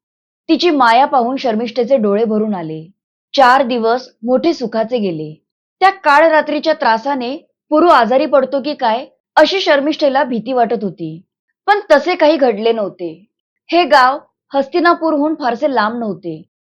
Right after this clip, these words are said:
त्यामुळे इथे राहावे की नाही या विचारात शर्मिष्ठा होती, पण त्या बाईचा तिला लळा लागला होता. तो कसा तोडायचा हे तिला कळत नव्हते. पाचव्या दिवशी शर्मिष्ठा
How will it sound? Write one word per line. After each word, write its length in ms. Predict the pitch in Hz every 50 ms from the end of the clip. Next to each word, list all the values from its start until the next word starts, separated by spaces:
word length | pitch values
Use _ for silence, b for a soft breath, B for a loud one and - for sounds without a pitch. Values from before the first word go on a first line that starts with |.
| _ -
त्यामुळे 420 | 339 339 339 349 359 359 359 349
इथे 200 | 339 339 - 339
राहावे 320 | 320 302 277 240 240 262 294
की 140 | 285 294 302
नाही 380 | 285 269 247 226 240 277 349 _ _ _ _ _
या 180 | - 247 294 330
विचारात 420 | 330 285 254 208 277 262 262 285 294
शर्मिष्ठा 460 | - - 240 214 208 208 208 208 -
होती, 440 | 254 240 208 165 - 175 170 160 165 _ _ _ _ _ _ _ _ -
पण 100 | 330 339
त्या 160 | 294 359 359
बाईचा 440 | 277 277 254 247 277 254 - 277 285
तिला 260 | 285 285 240 240 254
लळा 280 | 254 220 208 196 202
लागला 280 | 214 214 202 185 196 202
होता. 380 | 202 190 165 - 180 165 160 165 - _ _ _ _ _ _ _ _ _ -
तो 80 | 330 349
कसा 380 | 349 - 262 240 220 262 262
तोडायचा 640 | 269 269 269 247 240 247 247 240 247 240 226 233 269 - _ _ -
हे 100 | - 294
तिला 220 | - - 294 302 302
कळत 320 | 302 254 226 220 226 220
नव्हते. 500 | 220 220 196 170 156 - 170 160 160 180 _ _ _ _ _ _ _ _ _ _ _ _
पाचव्या 380 | - 311 302 294 294 339 349 381
दिवशी 300 | - 349 311 285 339 330
शर्मिष्ठा 640 | - 311 269 247 247 277 269 269 277 247 240 262